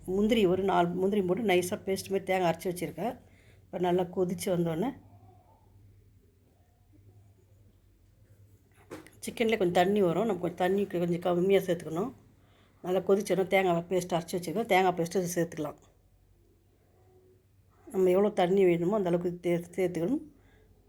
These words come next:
கிளறிட்டு நல்லா சிம்லேயே வச்சு அஞ்சு நிமிஷம் மூடி வைக்கலாங்க. காரம் உப்பு காரம் கரெக்டாக இருக்கிறத பார்த்துட்டு நம்ம மூடி வச்சோம்னா கொதிச்சு, இது மாதிரி கொதி-, நல்லா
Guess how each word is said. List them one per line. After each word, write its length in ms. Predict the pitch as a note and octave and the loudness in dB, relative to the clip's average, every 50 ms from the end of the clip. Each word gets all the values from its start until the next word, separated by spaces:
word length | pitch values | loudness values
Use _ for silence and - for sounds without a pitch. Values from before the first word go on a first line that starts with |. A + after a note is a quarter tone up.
| - - - - - - - - - - | -20 -20 -20 -20 -20 -20 -20 -12 -4 0
கிளறிட்டு 380 | F#3 F#3+ F#3+ F3+ E3+ F3 - A3 | 2 4 4 4 2 0 0 0
நல்லா 200 | F3+ E3 F3 A#3 - - - - _ _ _ _ _ _ _ - _ _ _ _ _ _ _ _ _ _ - - | 2 2 2 2 0 -2 -6 -20 _ _ _ _ _ _ _ -20 _ _ _ _ _ _ _ _ _ _ -12 -6
சிம்லேயே 340 | - A3+ G#3+ G#3+ G3+ G#3+ G#3 | -2 0 2 4 4 6 4
வச்சு 160 | G3 G3+ - G#3+ | 4 2 0 0
அஞ்சு 120 | F#3 F#3 F#3 | 2 2 2
நிமிஷம் 280 | F#3 F3+ F3 - G#3+ G3 | 2 0 -2 -2 -2 0
மூடி 140 | G3 G3 F#3 F3 | 0 2 2 2
வைக்கலாங்க. 360 | E3 D#3 E3+ D#3 D#3 D#3 D3+ D3 - - - - - - - _ _ _ _ - - - _ - - _ - - - - - - | 0 0 -2 -6 -6 -6 -6 -10 -12 -16 -20 -20 -20 -20 -20 _ _ _ _ -20 -20 -20 _ -20 -20 _ -20 -20 -20 -18 -8 -2
காரம் 240 | F3+ F#3 G3 G3 F3 | 2 2 4 2 2
உப்பு 120 | E3+ F3+ F3 F3+ | 0 -2 -4 0
காரம் 260 | F#3 F3 F3 F3+ F3+ - | 2 2 2 2 2 0
கரெக்டாக 260 | F3+ F3+ F3 F3+ F#3+ | 0 0 0 -2 -2
இருக்கிறத 200 | F3+ F3+ F3 E3 F3 F3 | -2 0 -2 -2 -2 -4
பார்த்துட்டு 320 | F3 F3 F3 F3 E3+ B3 D#4 F4 | -6 -4 -4 -4 -2 -2 -2 -2
நம்ம 160 | B3+ G#3 F3+ F3 | -2 -4 -2 0
மூடி 140 | F3+ F#3+ F3+ F3 | 0 2 2 2
வச்சோம்னா 340 | F3 - E3 D#3 D#3+ A#3+ C#4 D4+ - - - - - - - - - | 0 0 -2 -2 0 0 -2 -2 -8 -14 -20 -20 -20 -20 -20 -10 -2
கொதிச்சு, 260 | - G3 G3+ G3 - G3+ | -2 -2 -2 -2 -4 -2
இது 80 | E3+ | 0
மாதிரி 160 | F3 E3+ E3+ F3 | 2 2 2 2
கொதி-, 180 | F3+ F3+ F3 F3+ | 0 2 4 4
நல்லா 160 | F3+ F#3+ | 4 2